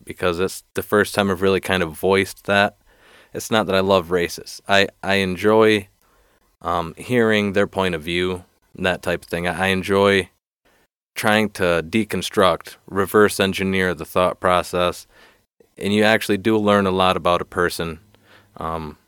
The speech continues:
just by talking to them, regardless of their political opinion or anything like that. So, um, that's one of the things I enjoy. That's really one of the reasons I started this podcast.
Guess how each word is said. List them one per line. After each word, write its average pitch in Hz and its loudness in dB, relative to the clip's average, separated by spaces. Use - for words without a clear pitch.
just 107 0
by 92 2
talking 104 2
to 82 -8
them, 76 -14
regardless 95 0
of 85 -8
their 87 -2
political 90 -6
opinion 87 -8
or 85 -6
anything 95 -4
like 80 -16
that. 87 -14
So, 90 -6
um, 82 -6
that's 117 -6
one 110 4
of 104 2
the 95 -4
things 110 -2
I 101 4
enjoy. 101 2
That's 101 0
really 107 6
one 101 4
of 92 0
the 92 -2
reasons 98 0
I 90 0
started 98 2
this 95 -4
podcast. 95 0